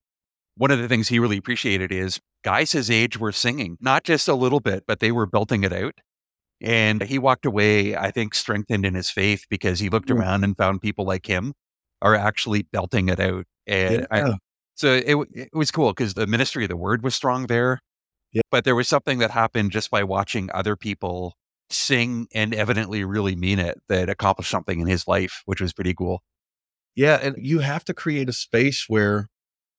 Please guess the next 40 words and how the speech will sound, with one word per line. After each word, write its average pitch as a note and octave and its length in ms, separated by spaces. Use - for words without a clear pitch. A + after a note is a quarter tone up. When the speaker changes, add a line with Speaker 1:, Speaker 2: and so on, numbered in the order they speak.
Speaker 2:
people C3+ 600
want A2+ 580
space - 540
to - 140
sing, A#2 380
like, G#2 140
they, G#2+ 260
where A#2 120
they B2 180
feel C3+ 600
like A2+ 160
it's - 180
okay A#2 460
to G#2 80
let G#2 180
it G2 40
rip, G2 300
where A2 120
they A2 140
feel A#2 220
like G#2+ 180
it's - 160
normal A2 380
to - 120
sing G#2 220
loud. G#2 200
Now, G#2 80
that C3 120
doesn't, D#3 360
<clears throat> - 60
I - 800
don't A#2 360
know A#2 180
what A2+ 120
that A2 140
means A2+ 240
about G#2 220
level G#2+ 300
of F#2 100
decibel, G2+ 580